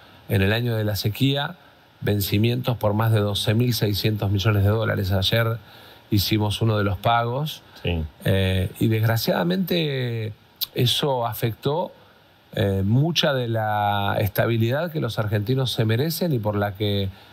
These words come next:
Speaker 1: vamos a tener la posibilidad de trabajar desde el diez de diciembre, sobre todo entendiendo que en el veinte veinticuatro Argentina va a crecer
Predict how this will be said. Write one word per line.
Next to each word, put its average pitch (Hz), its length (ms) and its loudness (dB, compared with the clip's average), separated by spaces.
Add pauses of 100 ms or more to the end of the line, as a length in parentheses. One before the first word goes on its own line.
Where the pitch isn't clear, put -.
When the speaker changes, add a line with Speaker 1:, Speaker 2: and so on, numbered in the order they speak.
(180)
Speaker 1:
vamos 120 280 2
a 113 60 2
tener 113 240 2
la 120 140 0
posibilidad 110 760 0
de 120 60 -6
trabajar 117 600 0
desde 107 240 0
el 110 100 2
diez 127 160 2
de 123 60 2
diciembre, 151 720 0 (760)
sobre 117 380 0
todo 147 180 -2
entendiendo 135 560 0
que 123 60 -2
en 117 60 -2
el 110 160 0
veinte 120 280 -2
veinticuatro 117 560 0
Argentina 120 580 0
va 117 100 0
a 110 40 -4
crecer 127 600 0